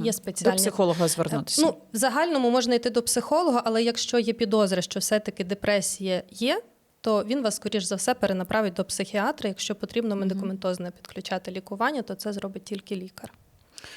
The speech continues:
Speaker 2: Ну, це цілий пласт аналізів, які варто зробити, а я ва-, але я вам раджу заморочитися. І якщо з вами ось таке от відбувається,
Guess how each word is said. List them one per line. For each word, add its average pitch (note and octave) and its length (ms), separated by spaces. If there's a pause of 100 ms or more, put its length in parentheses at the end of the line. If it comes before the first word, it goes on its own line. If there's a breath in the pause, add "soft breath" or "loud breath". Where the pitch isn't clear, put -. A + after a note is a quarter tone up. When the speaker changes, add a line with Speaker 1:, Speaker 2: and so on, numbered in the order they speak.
(200 loud breath)
Speaker 2:
Ну, G#3 80
це C#4 120
цілий B3+ 560
пласт A3+ 360
аналізів, G3+ 380
які G#3 200
варто A3 280
зробити, B3+ 340
а G#3+ 40
я A3+ 100
ва-, G#3+ 160
але G#3+ 200
я B3+ 80
вам A#3+ 160
раджу A3 280
заморочитися. G#3 1040 (360 loud breath)
І F#3+ 60
якщо G3 320
з G3 80
вами G#3+ 300
ось F#3+ 100
таке A3 260
от G#3+ 140
відбувається, G#3 760